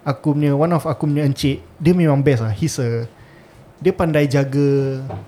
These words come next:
dia punya man-, management solid lah. Dia pandai jaga budak-budak dia. So, uh, apa, dia, dia kenal aku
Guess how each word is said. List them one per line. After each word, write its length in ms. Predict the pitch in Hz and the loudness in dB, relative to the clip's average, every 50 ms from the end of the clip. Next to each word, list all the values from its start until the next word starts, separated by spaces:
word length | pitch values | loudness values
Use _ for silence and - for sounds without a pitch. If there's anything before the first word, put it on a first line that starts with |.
| - - | -16 -10
dia 120 | - 156 | -4 -2
punya 120 | 165 175 180 | 0 2 2
man-, 240 | 185 190 185 185 190 | 2 2 2 2 2
management 400 | 196 196 196 190 - 233 233 - | 0 0 -2 -2 -2 -2 -2 0
solid 320 | - 175 175 170 170 139 | 2 0 0 0 0 -2
lah. 80 | 123 123 | -4 -4
Dia 80 | 139 | -4
pandai 240 | - - - 156 147 | -4 -2 -2 0 0
jaga 240 | 131 143 135 127 135 135 | 0 0 0 0 -2 -2
budak-budak 520 | 131 123 135 147 147 131 127 131 139 139 123 120 | -2 0 -2 -2 -2 -2 -2 -2 -2 -2 -2 -4
dia. 60 | 120 - - - - - - - - - _ _ - _ - - | -6 -6 -12 -20 -20 -20 -20 -20 -20 -20 _ _ -20 _ -18 -8
So, 320 | - 180 175 175 170 175 | -2 0 2 4 4 2
uh, 560 | 165 147 135 135 131 131 127 127 123 127 123 | 2 2 2 2 4 2 2 2 0 0 -2
apa, 240 | - - 175 180 180 - - - - - - - - - - - - - - - - - - - - - - - - - 151 | -2 -2 -2 -2 -2 -4 -10 -20 -20 -20 -20 -20 -20 -20 -20 -20 -20 -20 -20 -20 -20 -18 -16 -16 -16 -16 -18 -16 -12 -6 0
dia, 400 | 151 165 170 165 165 165 165 160 | 2 4 4 4 4 4 2 2
dia 160 | 160 175 165 | 2 0 0
kenal 440 | - 175 165 165 160 156 156 160 156 | 0 0 2 4 4 4 2 2 2
aku 360 | 143 135 - - 156 165 185 | 2 0 2 4 2 2 2